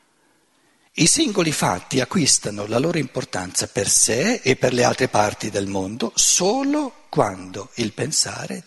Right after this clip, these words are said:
tira le fila da essere ad essere. Questa attività del pensare è un'attività piena di contenuto.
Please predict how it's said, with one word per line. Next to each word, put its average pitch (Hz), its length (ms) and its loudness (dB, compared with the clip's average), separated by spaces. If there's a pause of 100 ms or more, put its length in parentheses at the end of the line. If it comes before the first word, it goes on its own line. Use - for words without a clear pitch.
tira 101 380 -6
le 135 160 -2
fila 113 520 -4 (360)
da 95 160 -4
essere - 540 -4 (420)
ad - 160 -8
essere. 107 540 -8 (2250)
Questa - 260 -2
attività 135 540 -4
del 95 160 -6
pensare - 640 -4
è 104 100 -4
un'attività 101 720 -8 (480)
piena 151 640 -6
di 113 220 -10
contenuto. 131 960 -6